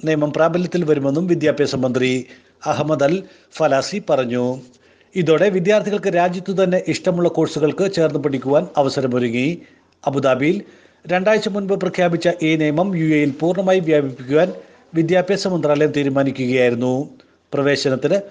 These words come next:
ഓരോ സർവകലാശാലകൾക്കും സ്വന്തം മാനദണ്ഡം സ്വീകരിക്കാവുന്നതാണ്. പ്ലസ് ടു അടിസ്ഥാനമാക്കി ഇംഗ്ലീഷ്, അറബിക്, മാത്സ്, ഫിസിക്സ് വിഷയങ്ങളിൽ വിദ്യാർത്ഥികളുടെ അറിവ്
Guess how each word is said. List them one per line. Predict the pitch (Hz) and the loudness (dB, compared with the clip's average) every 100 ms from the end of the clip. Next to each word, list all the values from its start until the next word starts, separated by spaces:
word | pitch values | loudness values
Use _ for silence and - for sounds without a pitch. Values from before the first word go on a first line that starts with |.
| - _ _ 175 | -18 _ _ 0
ഓരോ | 190 226 | 2 4
സർവകലാശാലകൾക്കും | 226 202 196 196 190 185 180 170 170 151 | 2 0 2 2 2 4 2 2 -2 -2
സ്വന്തം | 165 170 190 | -2 0 0
മാനദണ്ഡം | 175 160 151 147 202 | 0 -2 -2 -2 -4
സ്വീകരിക്കാവുന്നതാണ്. | 180 156 139 127 120 131 127 123 120 120 123 143 - _ _ _ _ _ _ - | -4 -4 -2 -2 0 0 0 0 2 2 0 -2 -10 _ _ _ _ _ _ -2
പ്ലസ് | 196 196 233 | 0 0 0
ടു | |
അടിസ്ഥാനമാക്കി | 226 202 - 208 196 190 196 190 | 2 2 2 2 2 0 -2 -2
ഇംഗ്ലീഷ്, | 165 185 190 180 - | -2 2 0 -2 -2
അറബിക്, | 160 165 170 - - | 0 2 0 -6 -4
മാത്സ്, | 151 160 - | -2 -2 -4
ഫിസിക്സ് | - 156 180 175 - | -6 -6 -4 -8 -6
വിഷയങ്ങളിൽ | 160 - 147 139 185 202 - _ _ _ 165 | -4 -2 0 0 0 -4 -12 _ _ _ -4
വിദ്യാർത്ഥികളുടെ | 175 190 202 208 196 202 | 0 0 0 0 -2 0
അറിവ് | 165 190 | 0 0